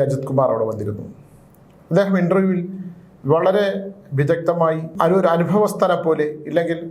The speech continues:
നാഗമാണിക്യം കൊണ്ടുണ്ടാകുന്ന ആ അത്തരം, ആ, ആഡംബരമായിട്ടുള്ള ജീവിതം ആഗ്രഹിക്കുന്ന മനുഷ്യർ തെറ്റായ വഴികളിലൂടെ സഞ്ചരിച്ച് അതിലേക്ക് ചെന്നെത്തുകയും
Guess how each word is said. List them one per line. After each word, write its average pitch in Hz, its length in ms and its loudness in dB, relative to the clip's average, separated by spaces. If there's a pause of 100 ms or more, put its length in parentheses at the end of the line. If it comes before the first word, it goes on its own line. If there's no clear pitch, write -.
നാഗമാണിക്യം 160 720 0
കൊണ്ടുണ്ടാകുന്ന 143 600 -2 (920)
ആ - 20 2 (360)
അത്തരം, 180 320 0 (320)
ആ, - 20 2 (1300)
ആഡംബരമായിട്ടുള്ള 160 1300 0 (120)
ജീവിതം 151 320 0 (120)
ആഗ്രഹിക്കുന്ന 147 640 -4
മനുഷ്യർ 139 320 -2 (760)
തെറ്റായ 185 400 2
വഴികളിലൂടെ 165 460 2 (100)
സഞ്ചരിച്ച് 151 480 -2 (200)
അതിലേക്ക് 147 360 0
ചെന്നെത്തുകയും 135 560 -2